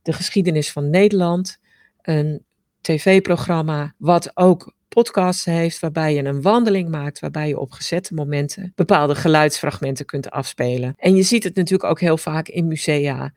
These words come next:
waar je een audio component erbij hebt, dat als je bij een be-, bepaalde plek staat, dat je dan een geluidsfragment kunt afspelen, wat nog extra informatie geeft.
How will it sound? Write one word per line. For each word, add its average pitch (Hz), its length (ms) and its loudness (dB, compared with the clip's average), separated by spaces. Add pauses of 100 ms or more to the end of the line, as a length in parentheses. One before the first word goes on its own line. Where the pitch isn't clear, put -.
waar 151 300 0
je - 420 -6
een 143 220 -8
audio 151 800 0 (280)
component 147 640 -4
erbij 143 400 -4
hebt, 127 400 -6
dat - 180 -6
als 151 160 -4
je 135 60 -6
bij 135 160 -4
een 139 60 -2
be-, 127 120 -6
bepaalde 151 520 -6
plek 175 280 -2
staat, 131 460 -8 (140)
dat 165 220 -2
je 160 80 -4
dan 135 360 -6
een 151 200 -8
geluidsfragment 160 760 0
kunt 156 260 -4
afspelen, 143 720 0
wat 233 120 2
nog 233 160 2
extra - 300 -4
informatie 147 580 -4
geeft. - 380 -12